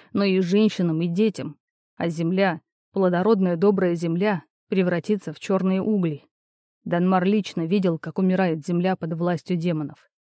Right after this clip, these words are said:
Таких выскочек его старые солдаты, которые тоже все это видели, колотят сами. Данмара называют железным генералом, но по-другому нельзя поддерживать порядок. Когда Данмар проходит мимо камеры Луизы,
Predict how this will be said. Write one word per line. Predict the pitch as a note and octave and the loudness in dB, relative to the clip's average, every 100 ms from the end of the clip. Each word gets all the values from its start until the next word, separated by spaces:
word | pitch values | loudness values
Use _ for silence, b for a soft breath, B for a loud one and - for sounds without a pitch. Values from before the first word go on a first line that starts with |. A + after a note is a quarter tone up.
| _ _ _ _ _ _ _ | _ _ _ _ _ _ _
Таких | - G3+ D4 B3+ | -2 2 2 4
выскочек | A3+ C4+ B3 - B3 | 2 2 2 0 0
его | G3 F#3+ G#3+ | 0 0 0
старые | - A3 G3+ | 0 2 2
солдаты, | F#3+ F#3+ F#3 G#3+ - D#3+ | 2 0 2 0 0 -6
которые | - - F#3 F3+ | -6 -2 -2 0
тоже | A3 A3 F3 | 2 0 0
все | - G3 | 0 0
это | E3+ E3 | 0 -2
видели, | G3 F#3+ F3 E3 _ _ - | 0 0 0 -4 _ _ -4
колотят | C4 G#3 F3 D#3 | 0 0 -2 -6
сами. | - D#3 C#3 - _ _ _ _ _ _ | -6 -6 -8 -16 _ _ _ _ _ _
Данмара | F3 F3 E3+ F#3 F#3+ | -2 0 4 4 4
называют | F#3 F3 F3+ G3 F#3 | 2 0 2 2 4
железным | F#3+ G3 G3+ G3+ F#3 | 2 2 2 2 2
генералом, | F#3+ G3 G#3 E3 D3+ b b b b | 2 2 2 0 -4 b b b b
но | G#3+ A3 | -4 0
по-другому | A3+ G#3 G#3 A3+ A3+ | 2 4 6 6 6
нельзя | G#3 G#3 G#3 A3 | 4 4 2 2
поддерживать | E3+ E3 E3+ E3+ D#3+ | 0 -2 -2 -2 -4
порядок. | - E3 D3+ C#3+ - - _ _ _ _ _ _ | -6 -6 -6 -12 -20 -20 _ _ _ _ _ _
Когда | G3+ G3 B3 | 0 6 6
Данмар | A3 A3+ A3+ A#3+ | 8 8 6 4
проходит | G#3+ G3+ A#3 G#3+ A3+ | 2 4 4 4 4
мимо | A3 G#3+ | 6 4
камеры | G3 A3 G3+ F#3+ | 4 4 4 4
Луизы, | G3 G3 A#3+ G#3+ E3+ D3+ | 4 4 4 4 0 -6